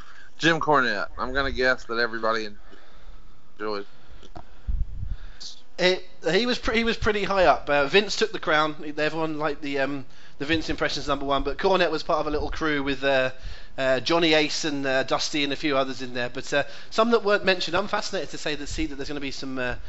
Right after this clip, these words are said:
Speaker 2: uh, some new ones. But, um, what it gets me round to is what I'm saying is, uh, it's the, the balance of things that you have on your podcast, where it's, you know, some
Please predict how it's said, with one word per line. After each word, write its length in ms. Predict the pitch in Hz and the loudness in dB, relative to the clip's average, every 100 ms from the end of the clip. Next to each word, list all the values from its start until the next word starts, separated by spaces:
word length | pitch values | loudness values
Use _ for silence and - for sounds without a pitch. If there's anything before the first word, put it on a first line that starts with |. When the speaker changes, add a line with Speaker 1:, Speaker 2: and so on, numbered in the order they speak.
| - - - | -6 -6 -2
Speaker 2:
uh, 300 | 135 123 120 | 2 2 2
some 240 | - 143 151 | -2 -4 2
new 220 | 175 147 | 4 4
ones. 280 | 117 120 117 | 2 -2 -4
But, 220 | 151 - | -2 0
um, 220 | 165 160 - - - 190 185 190 | 0 -2 -6 -8 -8 -8 -2 4
what 140 | 220 | 6
it 40 | |
gets 220 | 185 190 185 | 8 4 4
me 80 | |
round 240 | 170 170 165 | 4 4 4
to 80 | 151 | 0
is 80 | |
what 100 | 175 | 2
I'm 80 | 156 | 0
saying 280 | - 160 143 | 2 2 2
is, 140 | 135 - | -2 2
uh, 200 | 175 220 | 0 2
it's 160 | 196 - | -2 0
the, 320 | 175 165 156 - - - - | 0 2 0 -4 -8 -6 -2
the 120 | 175 | 0
balance 560 | 160 214 220 - - | 4 4 4 2 0
of 100 | 156 | -2
things 240 | - 160 143 | 0 0 -2
that 100 | 147 | -4
you 120 | 139 | -2
have 180 | 147 135 | -2 -2
on 80 | 131 | -2
your 160 | 127 | -4
podcast, 560 | - - - 120 110 - | -2 -4 -4 -4 -4 -2
where 200 | 139 131 | 0 0
it's, 260 | 151 147 | -2 -4
you 60 | 160 | -4
know, 80 | 135 | -2
some 180 | 147 | -4